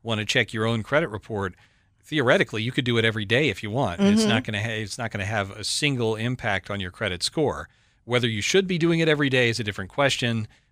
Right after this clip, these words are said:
Speaker 1: <laughs> but you don't have to do it
Speaker 2: Right.
Speaker 1: that often.
Speaker 2: You don't have to do it that
Speaker 1: <laughs>
Speaker 2: often. But,
Speaker 1: But
Speaker 2: but people do.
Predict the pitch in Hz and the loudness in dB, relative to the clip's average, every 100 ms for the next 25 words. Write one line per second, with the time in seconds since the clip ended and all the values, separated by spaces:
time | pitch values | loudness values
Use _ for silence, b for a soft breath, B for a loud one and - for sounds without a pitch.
0 | - 113 - 170 - 127 B B _ 135 | -12 -10 0 0 0 -6 B B _ 2
1 | 127 135 - 123 208 180 139 135 98 185 | 6 6 4 4 6 8 8 6 4 4
2 | 214 196 196 180 - 151 156 139 156 139 | 6 6 6 4 4 4 4 4 4 4
3 | 165 170 247 120 190 - - 254 240 208 | 4 2 2 4 0 -2 -4 -4 0 0
4 | 170 143 202 185 156 | 0 2 4 4 2